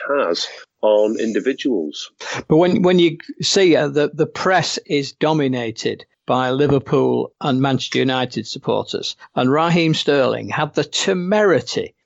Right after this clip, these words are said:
Speaker 2: to leave Liverpool to actually go and win trophies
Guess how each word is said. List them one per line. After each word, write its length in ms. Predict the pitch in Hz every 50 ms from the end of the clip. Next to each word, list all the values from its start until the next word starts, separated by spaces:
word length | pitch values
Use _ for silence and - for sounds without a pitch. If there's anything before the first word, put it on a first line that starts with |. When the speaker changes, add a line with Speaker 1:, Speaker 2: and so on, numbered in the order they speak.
| _ -
Speaker 2:
to 160 | - - 160
leave 640 | 151 151 147 151 156 170 180 190 185 185 180 156 151
Liverpool 760 | 160 151 156 131 131 123 - - - 117 - - - - _ _ _ -
to 160 | - - 156
actually 340 | 147 147 - - - 147 143
go 260 | 135 - 147 143 143
and 100 | 143 135
win 200 | 135 143 139 135
trophies 720 | 131 - - 143 135 131 - - 113 95 90 - - -